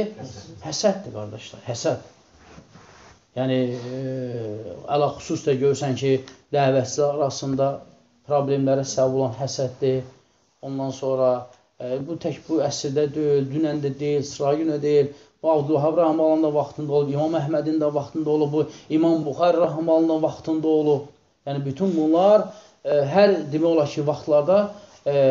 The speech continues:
bu həsəd olub. Yəni, ona görə, qardaşlar, insan,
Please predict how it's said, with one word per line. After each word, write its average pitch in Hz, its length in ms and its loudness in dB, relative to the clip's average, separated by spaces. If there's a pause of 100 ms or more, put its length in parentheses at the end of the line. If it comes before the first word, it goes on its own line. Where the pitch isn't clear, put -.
(280)
bu 175 160 -4
həsəd 151 380 0 (340)
olub. 156 300 4 (580)
Yəni, 127 220 0 (340)
ona 190 240 -2
görə, 190 160 2
qardaşlar, 175 540 0 (380)
insan, 165 500 2